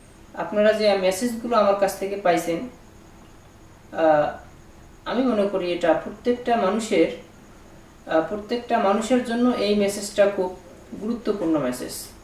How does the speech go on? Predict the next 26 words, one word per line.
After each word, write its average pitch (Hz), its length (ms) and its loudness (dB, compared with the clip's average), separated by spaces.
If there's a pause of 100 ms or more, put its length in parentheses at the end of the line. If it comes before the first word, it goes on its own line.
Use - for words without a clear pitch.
(840)
তো 196 120 2
ভাই, 185 200 4 (440)
যদি 247 440 2 (840)
এরকম 247 460 2
কোনো 226 200 -4
সমস্যা 202 460 -2
আপনাদের 190 440 2
মধ্যে 185 440 -2 (100)
থাকে, 170 460 -6 (480)
আহ, 160 220 4
জিনের 190 260 -4
সমস্যা, 165 500 -4
জাদুর 156 300 0
সমস্যা, 156 520 -4 (280)
তো 170 120 -2
অবশ্যই 233 400 -2
আপনারা 196 300 2
আমার 175 120 -2
সাথে, 165 460 -2 (440)
আহ, 151 360 4 (440)
যোগাযোগ 190 480 4
করতে 175 260 -6
পারেন। 202 320 0 (360)
যেহেতু 208 240 -2
আমার 170 240 2
ঠিকানা 175 460 -4